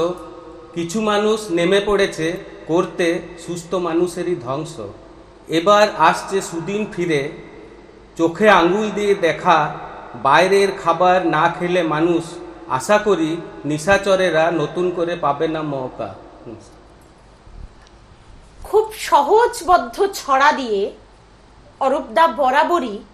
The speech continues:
Speaker 2: কিছু message দিয়ে যায়, কিছু বার্তা দিয়ে যায়। এক্ষেত্রেও তার অন্যথা হয়নি। ওই যে শেষ লাইনটা, "বাইরের খাবার না খেলে মানুষ নিজেকে ঠিক রাখতে পারবে",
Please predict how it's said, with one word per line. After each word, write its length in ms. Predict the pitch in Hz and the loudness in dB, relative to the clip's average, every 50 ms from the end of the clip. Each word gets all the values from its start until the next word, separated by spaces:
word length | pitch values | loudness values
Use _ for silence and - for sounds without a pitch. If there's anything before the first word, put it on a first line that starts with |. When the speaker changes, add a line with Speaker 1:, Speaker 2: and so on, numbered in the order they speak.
| - - - - - | -20 -20 -20 -16 -12
Speaker 2:
কিছু 280 | - 339 - 403 370 | -10 -4 0 0 2
message 500 | 320 262 254 254 - - 302 294 220 - - | 2 0 -4 -4 -6 -6 -6 -6 -6 -8 -12
দিয়ে 240 | 175 226 226 214 190 | -10 -4 -4 -4 -4
যায়, 280 | 160 190 170 165 - - - - - - - - - - - - - - - | -4 -10 -12 -14 -16 -18 -20 -20 -20 -20 -20 -20 -20 -20 -20 -20 -20 -16 -10
কিছু 220 | - - - 370 277 | -10 -2 -2 0 4
বার্তা 440 | 294 277 247 240 240 - - 247 | 6 4 4 4 0 -2 -4 -4
দিয়ে 240 | 208 202 220 202 180 | -4 -2 -6 -6 -6
যায়। 240 | 170 165 185 139 - - - - - - - - - - - - - | -8 -12 -14 -16 -16 -18 -20 -20 -10 -8 -8 -4 -4 -6 -6 -2 -4
এক্ষেত্রেও 520 | 302 302 - 381 427 440 - 403 453 466 | -4 0 0 0 -2 0 0 0 0 2
তার 180 | 453 415 415 381 | 4 4 4 6
অন্যথা 440 | 311 285 269 277 277 285 - 339 | 4 4 2 0 -2 0 2 2
হয়নি। 380 | 302 - 269 247 240 247 269 381 415 - - - - - - - - - - - - | 2 4 2 0 0 -2 -6 -8 -10 -12 -20 -20 -20 -20 -20 -20 -20 -20 -20 -4 -2
ওই 120 | 285 320 277 | -2 -2 0
যে 140 | - 392 | -2 -2
শেষ 340 | - - - 302 285 - - | -4 -2 -6 -6 -6 -6 -4
লাইনটা, 460 | 302 302 311 311 302 294 - 339 359 - - - - - - - - - | -2 -2 -2 -2 -4 -6 -4 -4 -4 -4 -6 -8 -8 -8 -8 -8 -12 -12
"বাইরের 480 | 220 208 226 262 262 277 277 330 359 339 | -4 4 6 8 8 8 4 2 -2 -2
খাবার 340 | - - 381 359 392 392 349 | 0 0 4 6 6 4 6
না 200 | 320 285 254 254 - - | 4 2 2 2 0 -6
খেলে 320 | - 311 262 226 202 208 214 - - - - - | -8 -4 -2 -2 -2 -2 -4 -12 -20 -20 -10 0
মানুষ 400 | 294 269 262 277 285 285 - - | 2 2 2 2 0 -4 -6 -8
নিজেকে 300 | 269 254 208 269 262 285 269 | -8 -6 -6 -8 -10 -10 -12
ঠিক 160 | - 254 220 - - | -12 -14 -14 -10 -10
রাখতে 280 | 226 202 202 - - 190 | -10 -10 -10 -10 -14 -10
পারবে", 380 | - 190 180 180 170 175 165 | -10 -10 -12 -12 -14 -18 -18